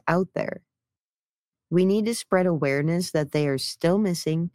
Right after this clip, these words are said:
that their family is still looking for them. And don't forget to visit their website at paula wade dot com for additional photos and information that is provided by Paula and Brandon's family.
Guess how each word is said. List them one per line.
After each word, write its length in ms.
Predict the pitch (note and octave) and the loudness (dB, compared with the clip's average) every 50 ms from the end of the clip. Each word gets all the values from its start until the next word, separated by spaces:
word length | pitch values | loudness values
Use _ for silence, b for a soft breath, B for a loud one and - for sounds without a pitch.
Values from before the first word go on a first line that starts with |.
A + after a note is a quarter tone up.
| _ _ _ _ _ _ _ _ _ _ _ - | _ _ _ _ _ _ _ _ _ _ _ -2
that 120 | E3 D#3+ | -2 0
their 100 | - D#3+ | 0 0
family 400 | D#3 F3 D#3+ D#3 D#3 D3+ C#3+ C#3 | 0 2 0 2 0 0 -2 -4
is 100 | C3+ - | -4 -6
still 380 | - - - - F#3 F#3+ G#3 A3+ | -8 -10 -4 0 2 2 2 2
looking 340 | A#3 A#3 A3+ A#3 G#3+ G#3 F3+ | 0 -2 -2 -2 -2 -2 -2
for 280 | - - D3+ C#3+ C#3+ | -2 -2 -2 0 0
them. 300 | C#3 C#3 C#3 C3+ C3+ C3+ _ _ _ _ _ _ _ _ _ _ _ _ _ _ _ _ _ _ _ _ - | 0 0 -2 -2 -4 -6 _ _ _ _ _ _ _ _ _ _ _ _ _ _ _ _ _ _ _ _ 2
And 280 | - F#3 F#3+ F#3 F#3 F#3 | 4 4 4 6 4 2
don't 280 | F3 E3 E3 F3+ - - | 2 0 0 -2 -2 -2
forget 300 | A#3+ A#3 G3+ G3 G3+ - | -2 -2 -2 -2 -2 -2
to 100 | G#3+ F#3 | 0 0
visit 280 | F#3 F3+ E3+ F#3+ F#3 | 0 0 0 -2 0
their 160 | - F#3+ F#3+ | 0 0 0
website 580 | F#3 E3 D3 C3+ B2 - - C#3 C3+ C#3 D3+ - _ _ _ _ _ _ _ _ _ _ - | 2 0 -2 -2 -2 -4 -2 -2 0 0 -2 -4 _ _ _ _ _ _ _ _ _ _ 0
at 200 | C#3+ B2+ - - | 0 0 0 -4
paula 440 | - - - D#3 D#3 D#3+ E3+ F3+ F#3+ | -10 -2 0 0 2 2 2 0 0
wade 440 | F#3 D#3+ D#3+ D#3 D3+ D#3 D3+ C#3+ C#3+ - | 0 0 0 0 0 0 -2 -4 -6 -4
dot 280 | - D3 C#3+ D3+ - - | -2 0 0 -2 -4 -6
com 420 | - - D#3 C#3+ C3+ C3 C#3 C#3 | -4 -2 0 0 0 -2 -4 -4
for 260 | - - D3 C#3+ C#3+ | -4 -2 0 2 2
additional 680 | C#3 C3 - _ - - D3+ E3 - - G3+ G3+ G#3 | 2 0 -4 _ -4 -2 -2 -2 0 0 0 0 0
photos 540 | G#3+ - - F3+ E3 D#3+ D#3+ E3 E3 E3 D#3 | -2 -2 0 0 2 2 2 0 0 0 0
and 100 | E3 D3+ | -2 -2
information 680 | D#3 D3+ D#3 D#3 - D#3+ D#3 D3 C#3+ C#3 - - D3 D3 | 0 -2 -2 -2 -2 -2 0 0 -2 -2 -2 -2 -2 -2
that 140 | C#3+ C#3 C3+ | 0 0 -2
is 120 | C3+ B2+ | -2 -4
provided 680 | - _ _ - D3+ C#3 D3+ C#3 C#3+ C3+ C3+ B2+ B2+ C3 _ | -6 _ _ -8 -4 0 0 0 0 0 -2 -4 -6 -8 _
by 280 | - C#3+ D3+ D#3+ E3 E3 - | -2 0 0 0 0 -4 -4
Paula 400 | - - D#3 D#3 D#3 D3 D3 - | -2 -2 0 0 0 -2 -2 -2
and 200 | - D#3+ D3+ C3+ | -2 -2 -2 -2
Brandon's 500 | C3+ C3+ C#3 C#3 C#3 C3 C3 - - - - | -2 -2 -2 -2 -2 -4 -6 -8 -14 -8 -4
family. 480 | C3 B2 A#2+ - - - - - C#3+ | -4 -2 -2 -2 -2 -4 -6 -8 -10